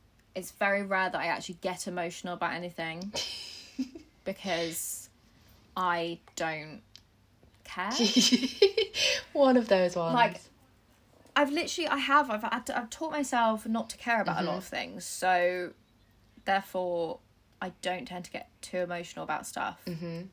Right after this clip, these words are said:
Speaker 1: um, anymore. I used to, <laughs> but now I'm just like, I don't have the time and I don't have the energy.
Speaker 2: We, we're
Speaker 1: So
Speaker 2: all too grown for that. We're all way too grown.
Speaker 1: Oh, literally, literally, like, I mean, we're not even that old.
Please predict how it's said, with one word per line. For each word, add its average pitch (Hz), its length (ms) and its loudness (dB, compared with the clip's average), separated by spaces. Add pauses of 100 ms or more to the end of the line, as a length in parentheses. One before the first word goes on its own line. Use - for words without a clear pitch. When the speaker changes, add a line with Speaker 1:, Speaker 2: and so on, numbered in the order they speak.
(340)
Speaker 1:
um, 170 460 0
anymore. 180 640 -4 (260)
I 170 60 -8
used 208 300 -2
to, 202 240 0 (360)
<laughs> - 380 -16
but 190 360 4 (480)
now 233 220 0
I'm 196 100 -2
just 175 180 -14
like, 175 200 -4
I 185 80 -2
don't 190 160 -6
have 180 160 -10
the 170 80 -14
time 165 520 -8 (520)
and 185 100 -6
I 175 40 -4
don't 175 200 -4
have 170 140 -8
the 170 120 -8
energy. 165 460 -6
Speaker 2:
We, 208 240 -8
we're 196 120 -8
Speaker 1:
So 190 180 0
Speaker 2:
all 160 100 2
too 226 240 0
grown 156 280 -4
for 147 160 -12
that. 143 260 -14 (340)
We're 165 120 -6
all 160 220 -6
way 156 300 -10
too 151 180 -12
grown. - 220 -6
Speaker 1:
Oh, 285 220 4 (140)
literally, 202 920 -4 (220)
literally, 175 560 -6
like, - 260 -6 (1120)
I 220 60 -4
mean, 190 440 -6
we're 220 80 -6
not 247 160 -2
even 170 200 -8
that 165 180 -8
old. 175 360 -6